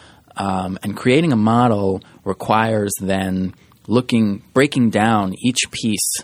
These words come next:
that is a part of it and then gathering information. How would, how does this work in the theater normally?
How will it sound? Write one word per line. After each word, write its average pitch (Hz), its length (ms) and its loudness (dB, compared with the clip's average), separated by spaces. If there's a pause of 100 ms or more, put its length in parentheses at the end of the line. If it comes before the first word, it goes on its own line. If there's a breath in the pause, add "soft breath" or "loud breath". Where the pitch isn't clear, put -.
(800)
that 98 380 -2
is 98 260 -2
a 87 60 -6
part 156 360 0
of 98 140 0
it 92 280 -4 (280 loud breath)
and 98 360 -2
then 98 680 -2 (280)
gathering 113 400 2
information. 110 580 -2
How 113 220 0
would, 139 220 -2
how 120 220 -2
does 135 140 0
this 120 140 -4
work 131 280 2
in 107 120 0
the 101 80 -2
theater 98 340 -2
normally? 98 640 0